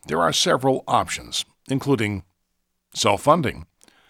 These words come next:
You can use your own savings or personal assets to fund your business. Number two is crowdfunding. This has become quite popular. You can use a platform like Kickstarter or Indiegogo to raise money from a large number of people,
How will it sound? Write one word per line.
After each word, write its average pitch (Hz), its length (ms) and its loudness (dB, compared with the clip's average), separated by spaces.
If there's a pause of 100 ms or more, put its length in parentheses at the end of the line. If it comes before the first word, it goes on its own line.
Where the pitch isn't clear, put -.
(220)
You 113 120 -2
can 117 100 2
use 120 180 2
your 120 200 0
own 156 260 4
savings 120 460 0
or 110 100 0
personal 104 480 -2
assets 95 400 -4
to 135 140 -6
fund 104 260 -4
your 104 80 -4
business. - 500 -8 (920)
Number 226 160 0
two 254 180 2
is 170 120 0
crowdfunding. 120 800 2
This 233 160 -4
has 185 120 -2
become 156 340 0
quite 147 280 0
popular. 95 480 -4 (260)
You 165 100 -4
can 165 100 0
use 170 160 2
a 139 40 0
platform 151 460 2
like 120 220 2
Kickstarter 160 580 2
or 120 220 2
Indiegogo 123 640 0
to 110 160 -4
raise 127 340 0
money 117 280 -2
from 113 160 -8
a 104 60 0
large 123 420 0
number 110 260 -2
of 98 100 -4
people, 147 380 -4